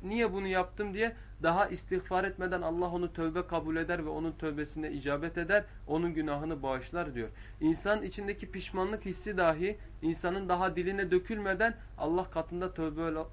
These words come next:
tövbe olarak kabul edilmiş ve Allah subhanahu wa ta'ala rahmeti gereği, yüce rahmeti gereği Müslümana bu noktada ne yapmıştır? Ee, rahmet etmiştir. Gene ehli sünnetin aslı, başka bir esası, "وَالرَّجْمُ حَقٌّ." Recim,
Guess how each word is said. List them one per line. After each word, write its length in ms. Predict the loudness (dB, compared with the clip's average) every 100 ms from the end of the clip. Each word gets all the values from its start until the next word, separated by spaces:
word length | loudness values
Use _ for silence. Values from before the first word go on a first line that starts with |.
| -4
tövbe 260 | -2 -2
olarak 520 | -2 -2 0 -2 -4 -6
kabul 280 | -2 0
edilmiş 440 | 0 0 -2 -4 -6 -12 -12 -4
ve 60 |
Allah 260 | 0 0 0
subhanahu 360 | -2 -4 -2 -2
wa 80 |
ta'ala 320 | 0 2 2 2
rahmeti 480 | 0 0 -2 -2
gereği, 360 | 2 2 2 0
yüce 300 | -2 0 0
rahmeti 420 | 0 -2 -4 -4
gereği 240 | -2 -2 -2
Müslümana 580 | -4 -6 -6 -4 -4
bu 100 | -4 -6
noktada 460 | -6 -6 -2 -2 -4 -14 -2
ne 60 | -2
yapmıştır? 500 | -2 -6 -8 -6 -6 -8 -16 -12 -8
Ee, 60 | -6 -6 -8 -6 -4
rahmet 380 | -4 -2 -4
etmiştir. 440 | -4 -6 -2 -2 -2 -6 -8 -2
Gene 160 | 2 2
ehli 340 | 2 0 0
sünnetin 480 | 0 -2 -4 -2 -4
aslı, 480 | 0 -2 0 0 0 -4 -6
başka 360 | -4 -4 -4 -2
bir 80 | -2
esası, 640 | -2 -4 -2 -2 0 -2 -2 -14 -6
"وَالرَّجْمُ 640 | 2 2 4 4 4 4 2 0 -14 -14 -8 4
حَقٌّ." 520 | 4 4 4 4 4 -2 -14 -14 -14 -14 -14 -16 -16 -16 -14 -8 0
Recim, 520 | 4 4 4 0